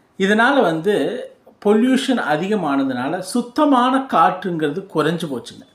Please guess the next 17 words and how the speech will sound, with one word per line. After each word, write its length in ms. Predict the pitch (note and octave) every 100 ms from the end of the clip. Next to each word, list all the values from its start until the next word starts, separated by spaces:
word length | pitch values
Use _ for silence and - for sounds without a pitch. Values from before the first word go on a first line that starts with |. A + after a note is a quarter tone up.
| _ _ _ _ _ _ _ _ - - - _
இந்த 280 | A3 G#3 G3
சுத்தமான 800 | - C4+ - F#4 F4 D#4+ F4+ F4
காற்று 340 | C4 A#3+ A#3+
குறைந்ததுனால 840 | - A3+ A3 C#4+ C4+ A#3+ G#3 A3+ C4
வரக்கூடிய 560 | F#3 F#3+ - F#3+ F#3+ D3
ஆரோக்கியம் 1000 | D3+ F#3 B3+ C#4+ D4 A3+ - B3 A#3+ - _ _ _ -
இல்லாத 540 | F#3+ G3+ A#3 A#3 B3+ B3+
தன்மை 500 | - E3 D#3 A3+ A#3
அதிகமா 480 | C3 C3 D#3 D3+
இருக்கு. 300 | A#2 - - _ _ _ _ _ _ -
இந்த 160 | G3
ஆரியோ-, 540 | D3 D#3+ B3 D#4 E4 G#3+
ஆரோக்கியம் 680 | F3+ A3 D#4 D#4 A#3+ C#4 A#3+
இல்லாத 640 | A3+ C4 C#4 D#4 E4 A#3
தன்மையினால 800 | F#3+ G#3 G3 D3 C3+ C3 D#3+ - - -
உலகம் 600 | D3+ G#3 C4 C4 C4+ A3
பூரா 640 | D#3+ C#3 C3 C#3+ D3+ -